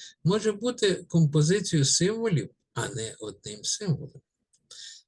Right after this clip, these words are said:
Це можна зробити більш зрозумілим, намалювавши розширену версію, е, рисунка стандартної машини Тюрінга, на якому символ стрічки є, е,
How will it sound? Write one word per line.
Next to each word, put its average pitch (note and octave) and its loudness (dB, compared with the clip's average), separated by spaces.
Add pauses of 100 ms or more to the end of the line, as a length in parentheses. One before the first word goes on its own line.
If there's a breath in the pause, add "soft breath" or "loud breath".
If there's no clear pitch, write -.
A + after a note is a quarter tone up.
(120)
Це C4 -2
можна E4 4
зробити D3+ 4
більш G#3 0
зрозумілим, C#3+ 0 (340 loud breath)
намалювавши G3 2
розширену F#3+ 0
версію, D#3 -2 (520)
е, B2 -4 (120)
рисунка B2+ -2
стандартної C3 0
машини B2+ 0
Тюрінга, G#2 -6 (560 loud breath)
на C3 6
якому F#3 4
символ A3 2
стрічки C#3 0
є, F3 0 (500)
е, A#2 -2